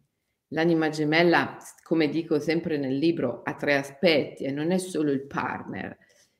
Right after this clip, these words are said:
il compagno o la compagna, ma è anche il lavoro gemellare, il lavoro che fa proprio per te.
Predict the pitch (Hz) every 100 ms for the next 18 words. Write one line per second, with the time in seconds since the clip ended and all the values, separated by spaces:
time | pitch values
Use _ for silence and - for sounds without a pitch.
0 | - 151 151 147 135 151 147 143 131 131
1 | 135 131 117 - 123 - - _ _ _
2 | 143 156 160 180 175 175 151 147 147 180
3 | 277 170 139 127 131 120 156 - 95 -
4 | - - - _ _ _ - 165 156 175
5 | 170 170 - 147 - 165 147 131 135 -
6 | 160 - -